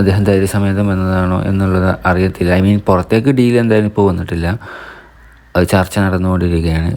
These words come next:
റഷ്യ യുക്രൈൻ യുദ്ധത്തിലും ചർച്ച ഇനി വരും. ഇതിലും ചർച്ചയ്ക്ക് പ്രതീക്ഷയുണ്ട് ഇറാൻ്റെ. പക്ഷേ കപ്പലുകളൊക്കെ അവിടെ ഉണ്ട്. എന്തെങ്കിലും ട്രംപ് മാറ്റി പറഞ്ഞു കഴിഞ്ഞാൽ ഗോൾഡ് ഒറ്റയടിക്ക് ഉയരും. പിന്നെ ഗ്രീൻലാൻഡ് വിഷയത്തിലും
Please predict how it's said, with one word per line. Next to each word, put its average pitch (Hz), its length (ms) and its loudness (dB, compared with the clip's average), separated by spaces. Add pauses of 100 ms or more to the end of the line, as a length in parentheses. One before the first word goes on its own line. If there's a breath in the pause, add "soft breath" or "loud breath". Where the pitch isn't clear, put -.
(180)
റഷ്യ 92 240 0
യുക്രൈൻ 95 220 0
യുദ്ധത്തിലും 92 420 0
ചർച്ച 90 200 -2 (120)
ഇനി 87 180 2
വരും. 90 240 2 (520 loud breath)
ഇതിലും 92 280 2 (140)
ചർച്ചയ്ക്ക് 92 420 -2
പ്രതീക്ഷയുണ്ട് 85 600 0
ഇറാൻ്റെ. 82 320 0
പക്ഷേ - 180 0 (500)
കപ്പലുകളൊക്കെ 104 540 0
അവിടെ 98 160 0
ഉണ്ട്. 92 160 -2
എന്തെങ്കിലും 98 400 2
ട്രംപ് 104 280 0
മാറ്റി 101 300 0
പറഞ്ഞു 101 260 -2
കഴിഞ്ഞാൽ 104 260 -2 (180)
ഗോൾഡ് 98 260 0 (200)
ഒറ്റയടിക്ക് 92 540 -2
ഉയരും. 87 280 0 (560 loud breath)
പിന്നെ 85 220 2 (120)
ഗ്രീൻലാൻഡ് 92 480 4
വിഷയത്തിലും 95 560 -2